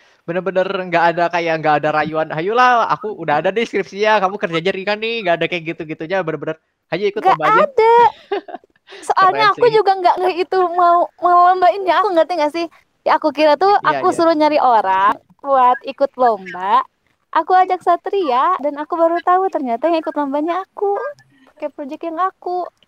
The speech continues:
Speaker 1: Oh gitu. Oh,
Speaker 2: Langsung,
Speaker 1: berarti, berarti
Speaker 2: "Ah, gimana
Speaker 1: pakai,
Speaker 2: ya
Speaker 1: pakai
Speaker 2: ini?"
Speaker 1: skripsi, pakai judul skripsi yang Teteh juga, itu apa namanya, eh, emang idenya dosen pembimbing atau karena dari Teteh udah mentok? <laughs> Jadinya udah
Speaker 2: Dari
Speaker 1: pakai skripsi
Speaker 2: dosen.
Speaker 1: Teteh?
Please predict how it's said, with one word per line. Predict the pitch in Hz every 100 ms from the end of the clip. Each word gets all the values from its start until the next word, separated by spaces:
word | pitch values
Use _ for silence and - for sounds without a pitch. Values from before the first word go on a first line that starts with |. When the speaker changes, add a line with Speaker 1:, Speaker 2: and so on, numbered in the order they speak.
| _ _
Speaker 1:
Oh | 170 180
gitu. | 170 143 _ 135
Oh, | 135 135
Speaker 2:
Langsung, | 311 -
Speaker 1:
berarti, | - 320 233 233 -
berarti | 143 160 -
Speaker 2:
"Ah, | -
gimana | 262 277 294
Speaker 1:
pakai, |
Speaker 2:
ya | - 320
Speaker 1:
pakai | 302 311
Speaker 2:
ini?" | 254
Speaker 1:
skripsi, | 339 180 185 - 185 175 175 170 170 165 - - - -
pakai | 147 -
judul | 156 151 160
skripsi | - 160 - 165
yang |
Teteh | 160 160 165
juga, | 156 170 226 - _ _ _ _
itu | 165 165 233 240 208
apa | - 240
namanya, | 226 196 190 214 214 -
eh, | 147 151 151 151 143
emang | 160 160 160 - -
idenya | 165 160 160 160 156 156 151 151
dosen | 147 160
pembimbing | 151 147 131 160 202
atau | 190 160 165 165 165
karena | 160 160 156 - 123
dari | 147 156 95
Teteh | - 156 - 139 _ _
udah | 147 147
mentok? | 151 165 147 _
<laughs> | - 214 - - 359 294 -
Jadinya | - 165 160 160 165
udah | 269
Speaker 2:
Dari | 269 196
Speaker 1:
pakai | 220 247
skripsi | 277
Speaker 2:
dosen. | 262
Speaker 1:
Teteh? | 240 262